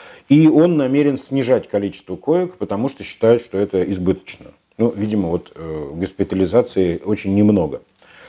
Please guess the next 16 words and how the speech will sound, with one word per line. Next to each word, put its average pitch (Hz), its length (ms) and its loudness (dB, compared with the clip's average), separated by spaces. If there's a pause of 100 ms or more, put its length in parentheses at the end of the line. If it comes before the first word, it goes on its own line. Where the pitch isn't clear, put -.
(400)
Упомянул, 165 880 2
э, 92 520 -4
Забелин 113 560 2
о 117 120 -2
том, 120 180 0
что 101 320 -2
в 87 160 -8
Башкортостане 110 960 -2 (180)
практически - 480 -4
заканчивается, 87 1300 -2
э, 82 200 -4
прививочная 110 600 2
кампания 98 540 0
от 87 140 -4
ковид 92 300 0
девятнадцать, 175 640 0